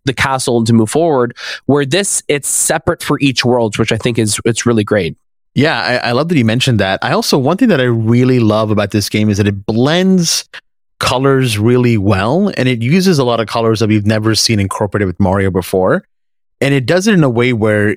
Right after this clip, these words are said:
Speaker 2: it feels almost in, like, an out-of-box experience. Like, I've never seen this kind of color used in Mario or Nintendo, really.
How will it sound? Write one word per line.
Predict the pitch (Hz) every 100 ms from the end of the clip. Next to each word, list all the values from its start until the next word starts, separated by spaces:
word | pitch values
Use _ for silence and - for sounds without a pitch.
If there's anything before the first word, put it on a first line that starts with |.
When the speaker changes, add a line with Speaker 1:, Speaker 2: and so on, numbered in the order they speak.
| -
Speaker 2:
it | 120
feels | - - 156 165 147
almost | - 120 127 120 110 117
in, |
like, | 113 104
an | 110
out-of-box | 104 107 101 - 104 101 -
experience. | - - 107 101 92 92
Like, | 98 -
I've | 104 107
never | 120 131
seen | - - 117
this | 104 101
kind | - 98
of |
color | - 107 101
used | 117 185 143
in | 123
Mario | 110 104 104 104 104
or | 98 101
Nintendo, | 101 135 160 127 101
really. | 113 127 98 98